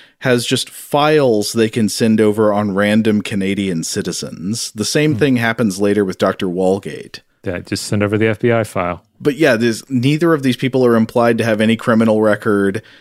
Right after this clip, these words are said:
Speaker 1: and
Speaker 2: Hmm.
Speaker 1: they're not even Americans. They're, like, just random Canadian people, but the F B I know all about them.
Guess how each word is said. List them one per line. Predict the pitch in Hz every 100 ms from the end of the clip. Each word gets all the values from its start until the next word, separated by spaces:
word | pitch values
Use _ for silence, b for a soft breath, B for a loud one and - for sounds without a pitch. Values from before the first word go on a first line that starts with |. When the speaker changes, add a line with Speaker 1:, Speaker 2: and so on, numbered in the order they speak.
| b -
Speaker 1:
and | 117 110
Speaker 2:
Hmm. |
Speaker 1:
they're | 113 113
not | 120 123
even | 117 113
Americans. | 104 107 101 - - 107 - -
They're, | 113
like, | 104 107 104
just | 110 113
random | 110 110 110 107 101
Canadian | 107 95 95 92 87
people, | 98 82 76
but | 80 98
the | 104
F | 92 -
B | 107
I | 95 92
know | 92 87
all | 82 80
about | 78 73 -
them. | - 107